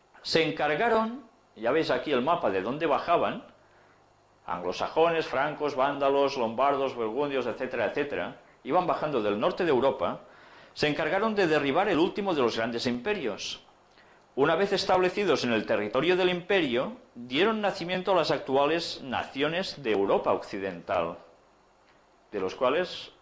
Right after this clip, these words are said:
ya veis aquí un mapa súper extenso con muchos países diversos. A pesar de todo, hay algo interesante que quiero comentaros. ¿Por qué bajaron los bárbaros desde el norte? No se sabe a ciencia cierta.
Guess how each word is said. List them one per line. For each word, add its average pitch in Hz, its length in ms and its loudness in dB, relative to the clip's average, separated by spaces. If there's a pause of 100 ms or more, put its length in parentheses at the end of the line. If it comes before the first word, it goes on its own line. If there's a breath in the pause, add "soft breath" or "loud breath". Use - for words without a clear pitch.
(180)
ya - 140 -4
veis 110 200 -4
aquí 127 200 -6
un 131 140 -8
mapa 123 480 0
súper 107 320 -4
extenso 160 760 -4
con 110 200 -4
muchos 131 340 -8
países - 380 -4
diversos. 117 680 -8 (1800 loud breath)
A 147 120 2
pesar 165 280 2
de - 100 2
todo, 160 240 2
hay 156 120 4
algo 123 240 4
interesante 117 640 -2
que 104 100 -8
quiero 107 180 -4
comentaros. 98 720 -4 (520)
¿Por 147 160 0
qué 262 100 -2
bajaron 98 560 -4 (160)
los 98 260 -6
bárbaros 98 480 -2
desde 98 220 -6
el 90 80 -4
norte? 87 380 -6 (720 soft breath)
No 110 280 -6
se 165 140 -2
sabe 156 220 0
a 98 60 2
ciencia 92 340 -8
cierta. 90 460 -8